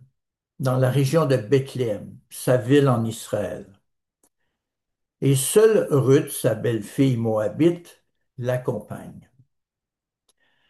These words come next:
Bien qu'il semble que Naomi ait encore le droit de racheter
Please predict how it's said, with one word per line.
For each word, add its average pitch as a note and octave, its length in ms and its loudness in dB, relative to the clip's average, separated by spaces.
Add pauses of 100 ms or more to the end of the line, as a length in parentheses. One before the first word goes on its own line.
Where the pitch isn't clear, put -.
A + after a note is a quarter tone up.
(340)
Bien G#3 280 2
qu'il G3 200 4
semble F#3+ 400 2
que D3+ 80 0
Naomi C3+ 840 2
ait C3 220 -6
encore C3+ 500 2
le A#2 140 -2
droit C3 540 -2
de G3 120 2
racheter C3+ 840 -2